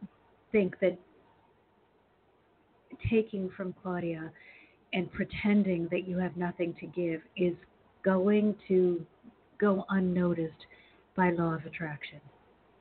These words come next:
Your energy is broadcasting all over the place. Send the message that you want, which is,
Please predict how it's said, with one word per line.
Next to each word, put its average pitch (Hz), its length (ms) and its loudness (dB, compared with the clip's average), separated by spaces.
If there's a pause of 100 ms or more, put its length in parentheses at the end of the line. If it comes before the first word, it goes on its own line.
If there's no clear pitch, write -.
(880)
Your 240 580 4
energy 214 720 2
is 170 300 2 (300)
broadcasting 208 960 0
all 202 420 0
over 185 280 0
the 226 160 -2 (100)
place. 254 320 4 (640)
Send 247 300 4
the 233 80 0
message 202 580 0 (140)
that 185 240 -4
you 190 300 -2
want, 170 400 -6 (800)
which 190 240 -2
is, 180 240 4